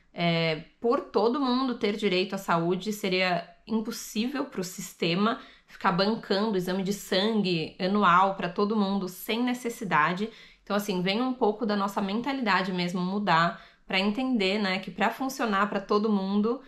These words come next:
as coisas precisam ser um pouquinho diferentes. Então, pra mim, por exemplo, eu fico completamente tranquila com a ideia de não ficar fazendo check-up todo ano.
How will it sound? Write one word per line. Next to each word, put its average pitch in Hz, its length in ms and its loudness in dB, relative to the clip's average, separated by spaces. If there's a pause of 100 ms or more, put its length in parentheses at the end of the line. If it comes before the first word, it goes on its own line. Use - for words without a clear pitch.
(280)
as 208 120 -4
coisas 208 220 0
precisam 214 220 -4
ser 214 100 -2
um 208 80 0
pouquinho 208 300 -2
diferentes. 185 640 -2 (420)
Então, 180 680 0
pra 220 160 2
mim, 226 260 0
por 269 100 -2
exemplo, 202 300 -2
eu 208 60 0
fico 220 260 -4
completamente 349 640 -2
tranquila 226 500 -2
com 202 120 -4
a - 20 -2
ideia 175 320 0
de 175 80 -4
não 202 180 0
ficar 233 200 -4
fazendo 196 280 -4
check-up 180 460 -6
todo 175 280 -2
ano. 170 360 0